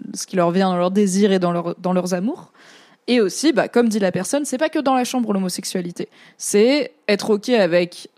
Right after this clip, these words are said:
ton pote est gay, c'est aussi effectivement être OK avec ton pote va rouler des pelles bourrées à son mec, tout comme tu roules, tu roules des pelles bourrées à ta meuf.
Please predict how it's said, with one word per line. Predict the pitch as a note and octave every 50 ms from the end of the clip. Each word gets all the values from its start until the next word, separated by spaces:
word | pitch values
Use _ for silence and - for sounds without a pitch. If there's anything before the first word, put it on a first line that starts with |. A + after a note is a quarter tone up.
| _ _
ton | - F#3+
pote | F3 G3+ G3 F#3+ F#3
est | E3+
gay, | - F3+ G3+ A3+ C#4 D#4+ -
c'est | - - - A3
aussi | F#3 D#3 - - B3
effectivement | C4 G3 F#3 F#3 - - - F3 G3+ B3 C#4
être | - G3 - -
OK | F3+ F3 -
avec | A3 G#3+ F3+ F3 E3+ F#3 - F#3 - - _ _ _ _ _ _ _
ton | - F#3+ F3+
pote | A3 C4 C4+
va | B3 A#3+ G3+
rouler | F#3+ G#3+ G#3
des | G3 G3+ G3+
pelles | G3 G3+ G3+ G3+
bourrées | F#3+ G3+ G3+ G3+ G3+
à |
son | F#3 - - F#3
mec, | F#3 A3+ C4+ -
tout | - - G3+
comme | - G3 G#3+
tu | G3+ -
roules, | G3+ G3 G3 F#3 F#3+ G3 F3+ -
tu | - G3+
roules | G3 G#3 G3+
des | G3 F#3+ F#3
pelles | G#3 G3 G3
bourrées | F3+ F#3+ G3+ G3+ F#3+
à | F3+ F3+
ta | F#3 F3 E3+
meuf. | F3 G#3+ C4+ F4+ - - -